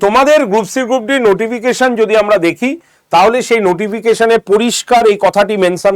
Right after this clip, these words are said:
করা আছে, তোমরা নিজেরাও দেখতে পাচ্ছ। ষোলো নয় দু হাজার পঁচিশ বিকেল পাঁচটা থেকে একত্রিশ দশ দু হাজার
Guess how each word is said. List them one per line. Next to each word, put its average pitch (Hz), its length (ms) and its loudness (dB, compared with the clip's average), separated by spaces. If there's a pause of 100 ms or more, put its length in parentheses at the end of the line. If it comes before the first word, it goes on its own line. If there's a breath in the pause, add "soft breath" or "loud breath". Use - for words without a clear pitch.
করা 190 200 4
আছে, 190 200 -2
তোমরা 175 240 -2
নিজেরাও 165 380 0
দেখতে 175 260 -2
পাচ্ছ। - 160 -2 (880 soft breath)
ষোলো 240 320 4 (140)
নয় 247 260 4
দু 214 40 0 (100)
হাজার 214 300 2
পঁচিশ 220 260 -2 (120)
বিকেল 202 280 -2 (120)
পাঁচটা 202 360 0
থেকে 202 180 -2 (200)
একত্রিশ 208 420 -6 (140)
দশ 185 140 4 (100)
দু 165 140 -2
হাজার 170 200 0